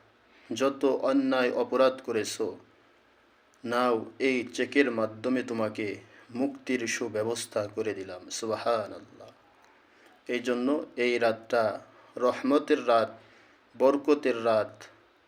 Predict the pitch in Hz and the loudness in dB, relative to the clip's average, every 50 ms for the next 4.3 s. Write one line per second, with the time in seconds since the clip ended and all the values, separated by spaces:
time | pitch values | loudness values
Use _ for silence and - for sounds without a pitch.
0 | _ _ _ _ _ _ _ _ _ - 127 127 127 123 117 117 110 110 - - | _ _ _ _ _ _ _ _ _ -2 0 0 2 2 2 0 0 -2 -2 -4
1 | - 120 117 113 113 110 - - - _ _ _ _ _ _ _ _ _ _ _ | -2 0 2 2 0 -2 -6 -10 -18 _ _ _ _ _ _ _ _ _ _ _
2 | _ - 123 127 127 131 139 151 147 143 139 131 131 127 131 131 127 123 120 120 | _ 0 0 2 2 4 4 4 4 4 2 2 2 0 0 0 2 2 4 4
3 | 120 120 123 131 131 131 127 123 - - 113 110 - - - 147 143 - 131 127 | 4 2 2 2 0 0 -2 -2 -2 -4 -4 -4 -6 -6 -6 -4 -4 -2 -4 -4
4 | 127 127 120 110 107 107 | -2 -2 -2 -2 -4 -6